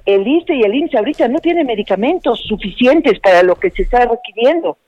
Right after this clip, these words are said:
Bueno, precisamente por eso, el equipo parlamentario de pri dijo, si el gobierno necesita la posibilidad de ir a licitar con la Organización Panamericana de la Salud para conseguir medicinas y vacunas para el pueblo de México,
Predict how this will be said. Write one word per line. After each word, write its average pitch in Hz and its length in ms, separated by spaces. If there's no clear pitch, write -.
Bueno, 240 300
precisamente 214 920
por 170 200
eso, 170 360
el 180 80
equipo - 240
parlamentario 190 600
de 175 100
pri 196 160
dijo, 226 340
si 233 100
el 196 160
gobierno 269 540
necesita 202 680
la 175 120
posibilidad 175 640
de 247 120
ir 208 280
a 196 120
licitar 202 680
con 196 200
la 180 80
Organización 170 580
Panamericana 196 640
de 185 140
la 160 180
Salud 175 280
para 165 200
conseguir 165 520
medicinas 196 720
y 196 40
vacunas 175 500
para 160 160
el 156 60
pueblo 185 240
de 170 100
México, 233 460